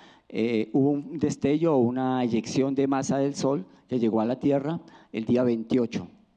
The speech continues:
Y eso generó unos, una perturbación anterior a la del evento Carrington, el, hacia las siete treinta de ese día.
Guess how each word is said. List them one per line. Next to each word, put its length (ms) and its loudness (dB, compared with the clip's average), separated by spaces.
Y 220 2
eso 180 0
generó 400 2
unos, 400 0
una 180 0
perturbación 800 -2
anterior 580 0
a 100 2
la 120 -2
del 200 2
evento 320 -2
Carrington, 540 -4
el, 600 -2
hacia 340 -2
las 140 -2
siete 320 -2
treinta 380 -2
de 220 2
ese 200 0
día. 260 -2